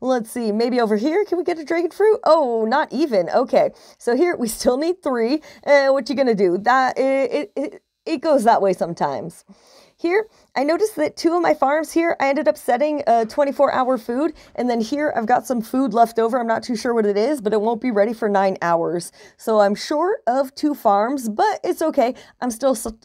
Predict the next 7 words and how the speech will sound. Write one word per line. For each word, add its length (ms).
stockpiling 960
that 180
food 320
for 240
later. 480
So 280
here, 300